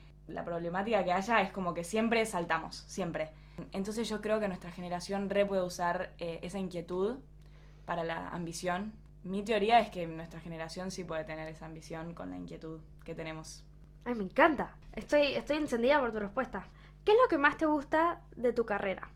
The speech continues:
Speaker 1: Cómo te abren totalmente los ojos. Y a la carrera de arquitectura es como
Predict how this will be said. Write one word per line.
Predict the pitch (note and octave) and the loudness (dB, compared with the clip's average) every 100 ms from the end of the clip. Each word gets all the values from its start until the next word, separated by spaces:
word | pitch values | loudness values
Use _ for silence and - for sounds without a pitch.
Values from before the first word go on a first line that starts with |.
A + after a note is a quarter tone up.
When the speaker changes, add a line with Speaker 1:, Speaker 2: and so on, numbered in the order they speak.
| D#3+ | -12
Speaker 1:
Cómo | - G3 G3 | -6 0 0
te | F#3 F3 D#3+ - | 0 -2 0 2
abren | F#3 F#3 F#3 | 4 4 0
totalmente | F3 D#3+ G3 G3 F3+ F3 E3+ | -4 -2 2 4 2 -2 -4
los | D#3+ D#3 | -6 -4
ojos. | E3+ D#3+ D#3+ F3 - - | -6 -4 -4 -4 -10 -6
Y | |
a | F3 | -4
la | D#3+ | -2
carrera | D#3 E3 F#3 | -2 2 2
de | |
arquitectura | E3+ D#3+ E3 E3+ G3 | 2 -2 -8 0 2
es | G3+ | 2
como | G3 E3+ D#3+ | 0 -6 -6